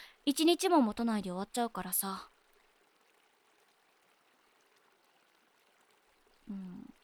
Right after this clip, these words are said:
平気そうだね。なんでだろ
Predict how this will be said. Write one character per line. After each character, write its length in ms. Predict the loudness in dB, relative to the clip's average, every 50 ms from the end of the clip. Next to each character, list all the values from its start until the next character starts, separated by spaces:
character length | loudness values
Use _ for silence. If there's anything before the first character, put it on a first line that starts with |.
| _ _ _ _ _ _ _ _ _ _ _ _ _ _ _ _ _ _ _ _ _ _ _ _ _ _ _ _ _ _ _ _ _ _ _
平 440 | -20 -12 -6 -2 -2 0 0 -2 -4
気 200 | -6 -8 -8 -6
そ 280 | -6 -6 -6 -6 -6 -6
う 40 | -6
だ 140 | -6 -6
ね。 300 | -4 -4 -2 -4 -4 -6 -10 _ _ _ _ _ _ _ _ _ _ _ _ _ _ _ _ _ _ _ _ _ _ _ _ _ _ _
な 200 | 0 2 4 6
ん 40 | 6
で 100 | 4 4
だ 120 | 0 -2 -6
ろ 180 | -8 -10 -12